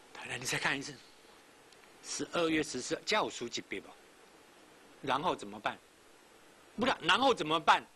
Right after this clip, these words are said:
然后就保证对啊，是不是叫保证对？你是不是在等他错？当他错一次，接下来呢，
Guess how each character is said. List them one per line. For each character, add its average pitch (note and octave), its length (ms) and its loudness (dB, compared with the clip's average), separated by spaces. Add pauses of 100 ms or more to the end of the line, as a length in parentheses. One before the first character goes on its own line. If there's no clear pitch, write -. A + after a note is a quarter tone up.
(160)
然 C#3 140 0
后 F3 80 0
就 D3+ 140 0
保 G#2 180 -2
证 A2+ 200 -6
对 G2+ 180 -6
啊， - 80 -16 (1200)
是 - 120 -2
不 E3+ 60 -2
是 E3+ 60 0
叫 F#3+ 60 2
保 A2+ 220 0
证 B2+ 180 -4
对？ B2 200 -4 (1400)
你 C3+ 100 0
是 F#3+ 100 0
不 G3+ 60 4
是 - 20 6
在 G3 100 6
等 A#2+ 200 -6
他 C3+ 160 -4
错？ - 260 -6 (220)
当 F#3 160 0
他 F#3+ 140 2
错 D#3+ 280 -2
一 C3+ 60 0
次， C#3 220 -4
接 C#3 180 0
下 C#3+ 200 2
来 F#2 160 -4
呢， G2+ 140 -12